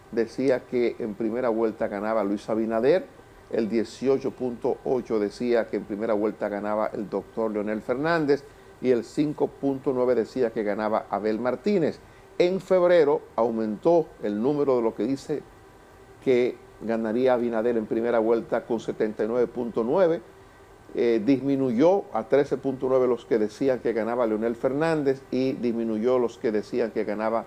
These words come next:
Abel Martínez. En marzo del veinticuatro subió la creencia de los que entendían que Luis Abinader ganaba en primera vuelta a un ochenta y tres punto seis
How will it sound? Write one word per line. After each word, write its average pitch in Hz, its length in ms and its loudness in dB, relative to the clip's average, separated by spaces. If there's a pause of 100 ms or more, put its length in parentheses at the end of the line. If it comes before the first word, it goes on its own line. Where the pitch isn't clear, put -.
(140)
Abel 113 280 -2
Martínez. 117 540 0 (480)
En 196 360 4
marzo 151 440 0
del 101 160 0
veinticuatro 135 840 0
subió 123 560 2 (1200)
la 123 180 4
creencia 127 520 2
de 123 60 2
los 117 140 -2
que 120 100 2
entendían 117 720 0 (100)
que 113 80 0
Luis 123 260 -2
Abinader 123 400 0
ganaba 113 300 -2
en 110 60 -6
primera 120 280 -2
vuelta 107 460 0
a 110 100 0
un 120 120 0
ochenta 110 360 -4
y 98 40 -2
tres 117 180 -2
punto 123 360 -4
seis 151 380 0